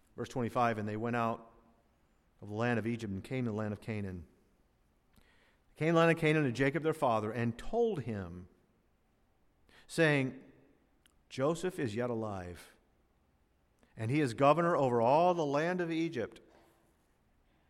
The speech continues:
And Job, Jacob's heart fainted, for he believed them not."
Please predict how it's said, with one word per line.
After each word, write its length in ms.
And 220
Job, 520
Jacob's 460
heart 380
fainted, 600
for 140
he 140
believed 480
them 180
not." 320